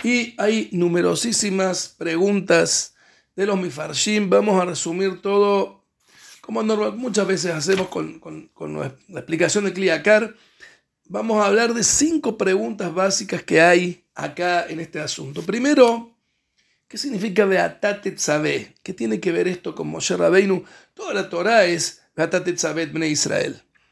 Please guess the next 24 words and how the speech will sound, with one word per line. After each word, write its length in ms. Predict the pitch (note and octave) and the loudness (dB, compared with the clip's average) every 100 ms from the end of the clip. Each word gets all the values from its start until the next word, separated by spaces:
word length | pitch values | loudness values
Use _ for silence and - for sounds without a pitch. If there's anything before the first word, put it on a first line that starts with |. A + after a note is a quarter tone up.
| - _ _ | -20 _ _
Y 60 | D3 | -8
aparte, 800 | - C4+ A3 F3 F3 F#3 - _ _ _ _ _ _ _ _ _ | 0 2 2 0 0 0 -6 _ _ _ _ _ _ _ _ _
o 80 | - | -12
sea, 260 | - F#3 D#3 | 0 0 0
lo 160 | E3 | -4
correcto 720 | D#3 E3 G3+ F3+ - F#3+ F#3 - | -2 2 2 2 0 0 0 -2
hubiera 320 | D#3+ F#3+ G#3 | 0 0 0
deci-, 360 | G#3 - F3+ - | -2 -2 -4 -2
hubiera 280 | D#3+ F3+ F3+ | 2 2 0
sido 320 | F#3+ F#3+ F#3 | 2 2 2
decir, 560 | F3+ - D3+ D3+ - _ _ _ _ _ _ _ _ _ _ - | 0 -2 -6 -10 -12 _ _ _ _ _ _ _ _ _ _ -6
eh, 340 | D#3 D3+ D3 | -4 -4 -6
sin 280 | - G#3+ C4 | -6 -4 -2
decir 520 | D4+ F#3 E3 C#3 - _ _ _ _ | -2 0 0 0 -8 _ _ _ _
Beatá 500 | D#3 D3+ - F3+ D3+ | -2 -2 2 0 0
Tetzaveh, 640 | D#3 - D3 C#3 C#3 - _ _ _ _ | -6 -4 -2 -2 -2 -4 _ _ _ _
cuando 220 | - D#2+ F3 | -20 -6 -2
dice 240 | F#3 F#3+ | 2 2
Beatá 360 | D#3+ D#3+ G#3+ G3+ | 2 0 -2 -2
Tetzaveh 380 | - F#3 G3+ | 0 4 4
y 80 | G3 | 4
vos, 640 | F#3 A3 D#4+ - - - _ _ _ _ _ _ | 2 2 2 0 -4 -6 _ _ _ _ _ _
les 140 | F3+ E3+ | -10 -4
dirás, 600 | G#3+ G#3 E3 - - | 2 2 0 -4 -10